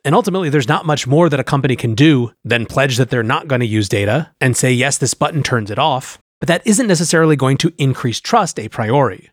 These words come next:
I think that there's going to be a big trust barrier that remains, in other words. When it comes to companies,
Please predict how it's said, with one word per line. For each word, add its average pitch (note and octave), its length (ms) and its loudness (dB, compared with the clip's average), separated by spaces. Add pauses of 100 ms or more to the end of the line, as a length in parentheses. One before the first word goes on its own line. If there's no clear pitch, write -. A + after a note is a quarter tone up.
I C#3+ 100 0
think E3 180 -4
that D3 60 -12
there's D3 160 4
going C3 180 2
to B2 60 0
be C3 180 -4
a C#3+ 60 -4
big C#3+ 300 -2
trust - 260 -2
barrier A#2 300 0
that A2 120 -2
remains, A#2+ 380 2
in G#2 80 2
other G2+ 160 -4
words. - 440 -6 (500)
When D#3 140 -2
it D#3 40 -10
comes D#4+ 240 -2
to G#3+ 80 -4
companies, G#3+ 640 -2